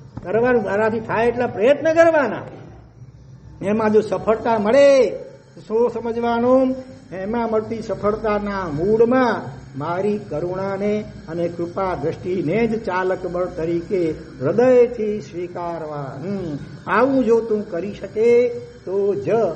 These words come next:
તું મારો બની શકે. જ્યારે પહેલા રાધાવેદની વાત આવે છે ને, અર્જુને રાધાવેદ છે, સાધ્યો, તો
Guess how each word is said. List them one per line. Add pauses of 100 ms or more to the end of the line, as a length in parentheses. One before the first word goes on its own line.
(200)
તું
મારો
બની
શકે. (1600)
જ્યારે
પહેલા (1000)
રાધાવેદની
વાત
આવે
છે
ને, (3500)
અર્જુને
રાધાવેદ
છે,
સાધ્યો, (2500)
તો